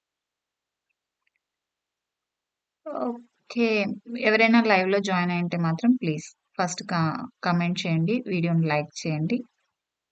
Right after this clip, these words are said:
ఒకవేళ సబ్స్క్రైబ్ చేసుకోకుండా ఎవరైనా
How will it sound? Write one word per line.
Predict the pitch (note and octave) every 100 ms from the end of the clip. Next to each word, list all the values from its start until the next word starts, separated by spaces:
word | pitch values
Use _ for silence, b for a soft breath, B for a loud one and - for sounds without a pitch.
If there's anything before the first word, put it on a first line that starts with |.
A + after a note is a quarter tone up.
| _ _ _ _ _ _ _ _ _ -
ఒకవేళ | G3 G3
సబ్స్క్రైబ్ | G3 F#3 - F3+
చేసుకోకుండా | - D#3+ - D#3+ E3
ఎవరైనా | D#3+ D3+ D#3